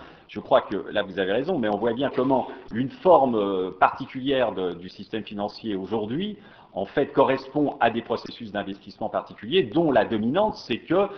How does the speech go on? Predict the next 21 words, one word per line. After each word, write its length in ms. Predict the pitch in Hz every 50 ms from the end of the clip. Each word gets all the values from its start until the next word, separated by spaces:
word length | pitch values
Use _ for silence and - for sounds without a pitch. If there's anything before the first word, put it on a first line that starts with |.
| - - - - _ 107
euh, 320 | 107 107 104 98 98 95 - -
il 180 | 113 107 113
a, 140 | 113 107 - -
il 140 | 117 95 107
a 60 | 98
donné 260 | 92 120 135 139 139
une 140 | 131 107 98
puissance 920 | - - 131 135 - - - 143 131 117 107 98 - - - - - _ -
au 60 | 117
capital 600 | - - 113 98 - - 107 - - 131 120 110 95
et 40 | 92
aux 80 | 92
revendications 680 | 82 85 120 110 117 120 104 98 - 110 104 - - 117
de 40 | -
rentabilité 640 | - 95 - 104 90 85 90 87 90 - 160 156
jamais 280 | - 113 101 95 104 113
vue, 120 | 120 151
puisque 360 | 165 - - 92 - - - 95
face 260 | - 117 107 - -
à 60 | 90
lui, 280 | 85 101 113 - 175 170